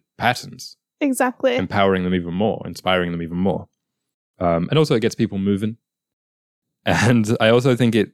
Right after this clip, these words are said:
Speaker 1: it challenges another notion, actually, that I think is quite a damaging thing, certainly to the creative economy, is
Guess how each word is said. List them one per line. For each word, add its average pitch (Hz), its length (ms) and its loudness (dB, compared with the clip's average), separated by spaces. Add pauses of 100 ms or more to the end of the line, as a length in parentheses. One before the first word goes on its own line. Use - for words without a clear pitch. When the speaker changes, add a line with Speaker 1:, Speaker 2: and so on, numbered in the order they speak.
Speaker 1:
it - 140 -6
challenges 107 800 0 (340)
another 151 220 2
notion, 98 320 0
actually, 95 240 -4
that 95 100 0
I 90 60 0
think 90 220 -6
is - 300 -8 (540)
quite 101 160 0
a 95 40 -2
damaging 92 500 0
thing, 92 340 -4
certainly 98 360 0
to - 120 -10
the - 60 -14
creative 110 420 -2
economy, 90 480 -4
is 87 300 -4